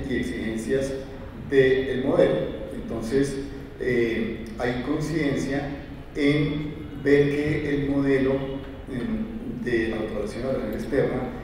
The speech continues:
está muy centrado en presentar datos, presentar evidencias, digamos que es muy en lo cuantitativo, y también, pues, en la implementación se ve, eh, esas problemáticas.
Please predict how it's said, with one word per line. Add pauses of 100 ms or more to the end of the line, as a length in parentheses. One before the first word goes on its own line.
(140)
está
muy
centrado (340)
en (260)
presentar
datos,
presentar (340)
evidencias, (400)
digamos
que
es
muy
en
lo
cuantitativo, (1080)
y
también,
pues,
en
la
implementación
se
ve, (440)
eh, (400)
esas
problemáticas.